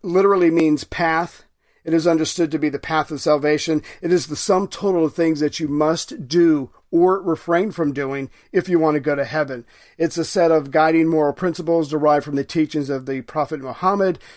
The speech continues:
inseparable from the practice of Islam. Indeed, it covers every aspect of Muslim life. Uh, it includes things that the states can enforce, like laws against theft, and it also has things that the states would never try to enforce,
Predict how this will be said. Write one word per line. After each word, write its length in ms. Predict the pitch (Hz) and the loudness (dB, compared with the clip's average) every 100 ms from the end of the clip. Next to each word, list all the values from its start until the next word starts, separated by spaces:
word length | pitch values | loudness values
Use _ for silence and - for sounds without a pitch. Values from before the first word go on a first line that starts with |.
| - | -4
inseparable 680 | 175 175 - 185 180 160 165 | -2 0 0 2 2 4 2
from 180 | - 156 | 2 -2
the 60 | 139 | -2
practice 460 | 170 156 151 139 | -2 -2 -2 -8
of 120 | 139 | -2
Islam. 540 | 170 147 131 110 92 117 _ _ | 0 0 -2 -10 -12 -20 _ _
Indeed, 360 | 143 151 160 160 | -4 0 2 2
it 60 | 147 | 0
covers 340 | 165 147 147 - | -2 0 -2 -2
every 320 | 175 175 185 185 | 0 2 0 0
aspect 580 | 175 165 - - 156 - | -4 -4 -6 -2 -2 -2
of 180 | 165 143 | -8 -4
Muslim 520 | 147 147 - 143 139 | 0 -2 -2 -4 -2
life. 380 | 139 143 147 - _ _ _ - | 0 0 -2 -8 _ _ _ 0
Uh, 360 | 135 139 135 - _ _ - - | 2 4 2 -2 _ _ -16 -4
it 100 | 175 | 0
includes 440 | 175 190 175 - | 0 2 0 0
things 400 | - 175 165 143 | -2 2 2 0
that 360 | 135 151 143 139 - | -2 0 0 -4 -12
the 200 | 147 151 | -8 -6
states 420 | - 180 160 - | 0 0 0 -4
can 180 | 175 156 | -4 -4
enforce, 760 | 147 - 160 160 196 - - - - | -4 -6 0 0 0 -4 -10 -10 -4
like 260 | 143 139 190 | -4 -4 -6
laws 380 | 156 147 139 139 | 0 2 0 -4
against 340 | 131 123 - | -8 -10 -6
theft, 340 | 147 160 175 - - _ - | 0 0 -2 -18 -20 _ -2
and 160 | 160 | 0
it 80 | 156 | 4
also 560 | 160 170 - 160 151 147 | 4 2 2 2 4 2
has 320 | 156 147 - | 0 -2 0
things 260 | 160 151 147 | 0 0 -2
that 120 | 139 | -4
the 40 | |
states 380 | 131 - 156 - | -4 0 0 0
would 120 | 156 147 | -2 2
never 280 | 156 156 151 | 2 2 0
try 360 | - 175 170 | -2 0 0
to 200 | 160 147 | 0 -4
enforce, 640 | 139 123 139 120 113 - | -6 -8 -10 -10 -8 -12